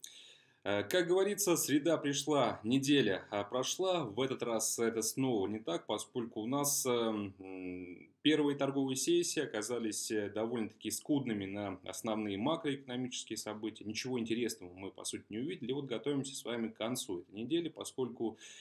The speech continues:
именно на пятницу, м, выпали релизы как по С Ш А, так и по еврозоне. Конечно же, это не та статистика, м,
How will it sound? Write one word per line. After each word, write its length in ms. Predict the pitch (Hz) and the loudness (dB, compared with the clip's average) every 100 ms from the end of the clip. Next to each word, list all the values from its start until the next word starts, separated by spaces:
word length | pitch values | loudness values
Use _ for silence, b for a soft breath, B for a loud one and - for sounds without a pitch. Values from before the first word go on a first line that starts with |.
| B | B
именно 280 | - 175 160 | -2 0 2
на 140 | 143 | 0
пятницу, 540 | 139 160 170 165 156 151 | 0 0 0 -2 -2 0
м, 480 | 139 135 107 104 107 | 0 -2 -6 -4 0
выпали 340 | 170 135 107 | 0 0 0
релизы 400 | 104 117 117 98 | 0 0 0 -2
как 280 | 90 104 - | -4 -8 -4
по 160 | 117 110 | -2 -2
С 160 | - | -2
Ш 240 | - 156 160 | -6 -4 -4
А, 20 | |
так 280 | 143 123 127 | -4 -4 -4
и 80 | 120 | -4
по 200 | 110 117 | -2 0
еврозоне. 680 | 104 101 110 107 95 82 - _ B B B B | 0 -2 -2 -2 -4 -8 -14 _ B B B B
Конечно 380 | 160 214 202 175 | 2 4 4 4
же, 140 | 160 | 4
это 240 | 165 165 | 4 4
не 200 | 147 160 | 6 4
та 220 | 160 160 131 | 4 2 2
статистика, 640 | 107 107 156 - 139 123 | 0 -2 -2 -2 -4 0
м, 280 | 120 110 104 | 2 0 -2